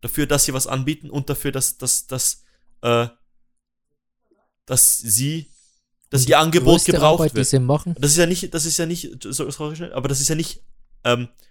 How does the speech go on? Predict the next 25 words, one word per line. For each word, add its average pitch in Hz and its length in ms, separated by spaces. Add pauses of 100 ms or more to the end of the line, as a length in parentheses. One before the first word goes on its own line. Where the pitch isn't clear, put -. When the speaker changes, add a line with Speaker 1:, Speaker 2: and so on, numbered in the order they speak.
(140)
Speaker 1:
also 123 320
das 139 100
hast 135 140
du 147 60
ja - 20
in 127 80
der 120 120
Wirtschaft 131 280
überall. 107 400
Also 107 140
das 104 140
ist 110 80
ja 113 60
nicht - 280
das - 80
einzige, 107 640 (440)
du 107 80
zahlst 123 300
oft 131 160
für 123 80
Dienstleistungen 117 600
für 120 140
die 107 60
Speaker 2:
Ja. 95 40
Speaker 1:
Dienstleistung. 95 520